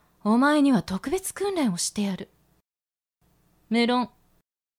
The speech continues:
今からな。何？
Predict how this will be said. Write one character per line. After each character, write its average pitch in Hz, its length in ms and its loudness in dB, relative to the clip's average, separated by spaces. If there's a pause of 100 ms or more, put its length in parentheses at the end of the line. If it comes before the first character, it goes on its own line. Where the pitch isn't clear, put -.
(380)
今 302 260 2
か 233 140 0
ら 214 100 2
な。 226 260 0 (2250)
何？ 196 560 -4